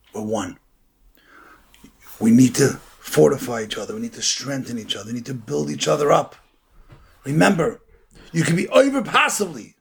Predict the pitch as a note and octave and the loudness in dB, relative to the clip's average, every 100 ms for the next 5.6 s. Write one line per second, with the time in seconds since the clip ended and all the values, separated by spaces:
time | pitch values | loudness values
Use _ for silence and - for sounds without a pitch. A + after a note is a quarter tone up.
0 | _ _ - A3+ B3 C3+ - _ _ _ | _ _ 0 2 2 0 -10 _ _ _
1 | _ E3 F#3+ A#3+ A3+ E3+ A3+ A3 G3+ G#3 | _ -2 4 4 2 -2 0 0 0 0
2 | B3 - C#4 D4 C4+ A3+ B3+ C4+ G3+ B3 | 0 2 0 0 -2 -2 0 -2 -2 -4
3 | A3+ B3+ A#3+ - C#3 _ _ _ _ _ | -2 0 -2 -4 -14 _ _ _ _ _
4 | C3+ A#2+ A2 _ F3 C#3 D#3 - B2 B2 | -20 -20 -20 _ -12 -10 -12 -14 -16 -16
5 | D#3 - D3+ C#3+ A2 F#2 | -16 -14 -12 -10 -12 -20